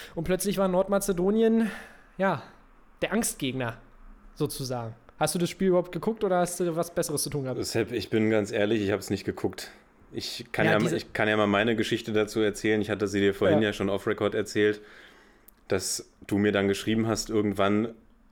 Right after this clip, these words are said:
Speaker 2: Goran, Goran oder Brazzo, hol Goran in den Sturm.
Speaker 1: <laughs>
Speaker 2: Und ich einfach so verplant hatte, dass Deutschland gegen Nordmazedonien spielt, weil es für mich einfach so vom Gefühl her das unwichtigste Spiel des, des
Speaker 1: Ja.
Speaker 2: Jahres ist.
Speaker 1: Ja.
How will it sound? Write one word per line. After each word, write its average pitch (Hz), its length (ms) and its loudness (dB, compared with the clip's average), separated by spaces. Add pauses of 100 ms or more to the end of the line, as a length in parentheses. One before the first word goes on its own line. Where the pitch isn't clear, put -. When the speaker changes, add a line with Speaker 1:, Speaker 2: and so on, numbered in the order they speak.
(360)
Speaker 2:
Goran, 107 460 2
Goran 110 460 2
oder 101 240 2
Brazzo, 107 680 0
hol 107 160 4
Goran 104 380 4
in 92 140 2
den 92 100 2
Sturm. 104 520 2
Speaker 1:
<laughs> - 60 -16 (540)
Speaker 2:
Und - 440 -2
ich 110 180 -2
einfach 101 220 -2
so 101 160 0
verplant 104 480 0
hatte, 101 160 -4
dass 98 180 -2
Deutschland 101 380 0
gegen 95 180 -2
Nordmazedonien 92 760 0
spielt, 98 360 -2
weil 90 120 2
es 92 100 -8
für 98 120 -4
mich 95 360 -4
einfach 98 300 -6 (460)
so 95 200 0
vom 95 320 -4
Gefühl 98 280 -2
her 101 120 2
das 95 140 -2
unwichtigste 110 560 -2
Spiel 113 460 2 (680)
des, 107 280 -2
des 113 160 4
Speaker 1:
Ja. 123 40 2
Speaker 2:
Jahres 107 400 4
ist. 110 220 -2
Speaker 1:
Ja. 139 140 -2